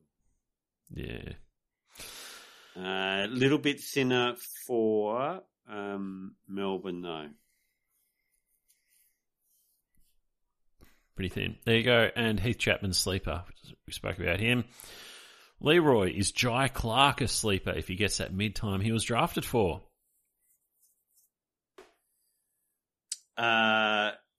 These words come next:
Speaker 2: yeah. Well, um, I, I don't know 'cause he's mid-only of whether he's going to be fieldable. Big on the keeper, right? Um,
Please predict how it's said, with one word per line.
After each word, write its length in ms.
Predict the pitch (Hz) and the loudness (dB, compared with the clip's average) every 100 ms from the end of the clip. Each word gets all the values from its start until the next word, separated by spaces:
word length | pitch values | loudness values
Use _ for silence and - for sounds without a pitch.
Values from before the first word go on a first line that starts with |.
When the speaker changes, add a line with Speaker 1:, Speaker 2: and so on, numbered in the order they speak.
| - | -18
Speaker 2:
yeah. 400 | 127 131 113 90 - _ 127 | -2 4 4 2 -10 _ -4
Well, 520 | 113 107 110 104 98 _ _ _ _ _ 101 98 | 0 2 2 0 -6 _ _ _ _ _ _ -12
um, 460 | 98 95 92 92 _ _ 104 107 _ | -12 -12 -14 -18 _ _ _ _ _
I, 120 | 117 - 127 | -18 -16 -14
I 20 | 127 - | -10 0
don't 340 | 151 214 214 | 2 0 -2
know 360 | 113 104 98 92 - | -2 0 -2 -4 -10
'cause 140 | 104 | -12
he's 240 | 95 90 - | -12 -12 -10
mid-only 960 | 95 95 90 90 95 95 87 85 85 _ _ | -10 -8 -8 -6 -6 -8 -12 -14 -20 _ _
of 120 | 95 92 | -18 -10
whether 280 | 101 92 90 | -8 -8 -10
he's 400 | 87 87 - - _ _ - - | -10 -12 -12 -12 _ _ -20 -10
going 180 | 110 98 | -8 -8
to 60 | |
be 160 | 98 87 - - | -12 -18 -20 -20
fieldable. 640 | 104 107 123 135 147 180 233 _ _ _ _ _ _ _ | -12 -8 -8 -10 -10 -10 -12 _ _ _ _ _ _ _
Big 180 | 147 156 | -4 0
on 160 | 156 120 | 0 0
the 100 | 104 | -2
keeper, 480 | - 104 104 - 87 | -4 -6 -6 -8 -12
right? 420 | 76 104 156 190 _ _ _ _ _ _ 95 | -10 -6 -6 -8 _ _ _ _ _ _ -18
Um, 560 | 95 92 90 90 90 | -16 -14 -14 -16 -18